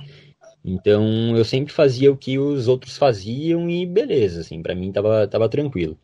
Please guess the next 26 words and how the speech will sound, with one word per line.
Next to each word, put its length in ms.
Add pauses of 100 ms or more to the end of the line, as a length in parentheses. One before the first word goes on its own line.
(100)
Durante 520
o 40
ano 120
de 80
dois 160
mil 80
e 40
quatorze, 520
né, 100
como 260
todos 360
os 80
anos 360 (220)
antes 340
da 80
minha 240
vida, 320 (160)
eu 140
sempre 260
fiz 200
muita 240
coisa 260
paralela. 640
Fazia, 300
por 120
exemplo, 640